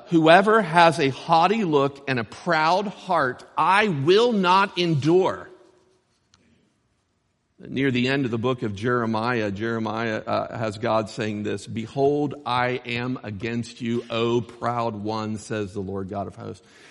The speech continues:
These are just a few of the hundreds of verses in the Bible about pride. Yet in Romans, what do we learn? Romans, uh, has Paul considering what happens to human boasting when justification comes through faith.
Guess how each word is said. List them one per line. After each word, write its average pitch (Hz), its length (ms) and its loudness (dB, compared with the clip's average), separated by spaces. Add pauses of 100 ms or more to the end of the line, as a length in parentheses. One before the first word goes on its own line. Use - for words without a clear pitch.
(160)
These 175 160 2
are 156 40 0
just 139 220 -2
a 117 60 -4
few 127 380 -4
of 104 60 -4
the 101 60 -6
hundreds 123 640 -6
of 98 100 -6
verses 98 560 -6
in 101 60 -10
the 98 80 -10
Bible 98 440 -8
about 87 280 -12
pride. - 500 -10 (1500)
Yet 165 160 4
in 151 220 0
Romans, 143 520 2
what 135 180 2
do 123 80 0
we 113 120 0
learn? 123 420 -4
Romans, 131 680 0
uh, 120 180 2
has 120 200 2
Paul 147 260 2
considering 135 720 -2
what 127 140 0
happens 160 580 2
to 131 120 -4
human 151 540 -2
boasting 123 520 0
when 117 160 -2
justification 131 960 -4
comes 117 340 -6
through 95 180 -6
faith. 165 420 -4